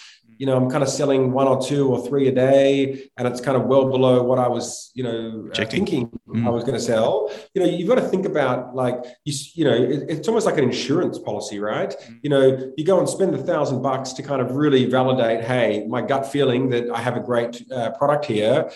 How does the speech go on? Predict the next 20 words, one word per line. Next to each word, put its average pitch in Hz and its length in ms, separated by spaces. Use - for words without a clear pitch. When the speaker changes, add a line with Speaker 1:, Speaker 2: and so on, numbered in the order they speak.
Speaker 2:
Mm. 196 120
Speaker 1:
You 139 60
know, 110 360
people, 156 240
other 160 160
people 147 240
are 123 180
saying, 139 240
"Yeah, 117 460
it, 113 200
like, 110 260
you 131 100
know, 113 420
I 120 100
do 123 140
have 170 120
a 113 120
great 107 200
product 107 260
here." 123 400